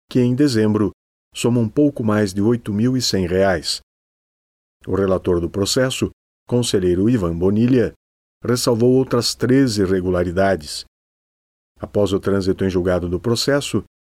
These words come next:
o parecer prévio do T C E será encaminhado à Câmara de Cambira.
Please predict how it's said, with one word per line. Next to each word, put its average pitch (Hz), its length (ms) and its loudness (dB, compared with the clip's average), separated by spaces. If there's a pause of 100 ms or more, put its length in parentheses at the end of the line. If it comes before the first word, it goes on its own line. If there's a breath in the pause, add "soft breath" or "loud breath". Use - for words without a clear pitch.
(140)
o 117 80 -6
parecer 123 400 0
prévio 113 300 0
do 113 120 0
T 135 120 0
C 113 320 2
E 95 60 -10 (300)
será 113 200 0
encaminhado 117 540 0
à 110 60 -4
Câmara 127 420 0
de 87 100 -4
Cambira. 98 640 0